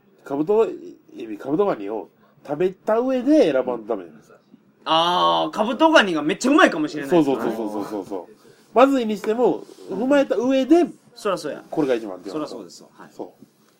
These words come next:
Speaker 2: で、
Speaker 1: で
Speaker 2: ここは、あのー、生けすじゃないんですよ。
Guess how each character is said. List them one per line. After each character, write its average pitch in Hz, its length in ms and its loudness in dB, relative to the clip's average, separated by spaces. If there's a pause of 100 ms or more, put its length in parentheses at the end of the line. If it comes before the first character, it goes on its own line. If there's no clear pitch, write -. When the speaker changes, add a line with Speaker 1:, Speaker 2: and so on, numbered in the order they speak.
(400)
Speaker 2:
で、 214 80 -6
Speaker 1:
で 254 60 -2
Speaker 2:
こ 262 100 -6
こ 311 160 2
は、 269 340 6
あ 214 60 2
の 175 600 -6
ー、 262 60 -6
生 - 60 -10
け 370 120 -2
す 320 140 -4
じ 285 100 -2
ゃ 180 60 -4
な 151 120 -6
い 151 80 -6
ん 120 140 -10
で 90 60 -20
す - 140 -20
よ。 80 140 -20